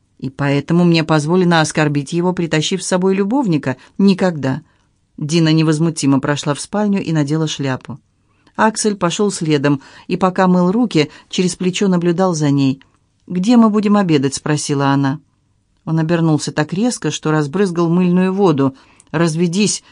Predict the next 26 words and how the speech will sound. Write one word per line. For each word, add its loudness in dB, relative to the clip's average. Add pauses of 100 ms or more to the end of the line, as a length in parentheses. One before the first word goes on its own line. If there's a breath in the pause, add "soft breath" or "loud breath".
сказал 0
он 4
сердито. -4 (800)
Она -2
приколола 0
шляпу -4
булавкой -2
и -6
взяла -2
ручное -2
зеркальце, -2 (300 loud breath)
чтобы -2
посмотреть, -2
как -2
шляпа -2
сидит -4
сзади. -2 (200 soft breath)
«Нет. 0 (720)
По-моему, 4
вам 2
давно 2
пора 0
развестись, -2
или 2
я 2
ошибаюсь?» -2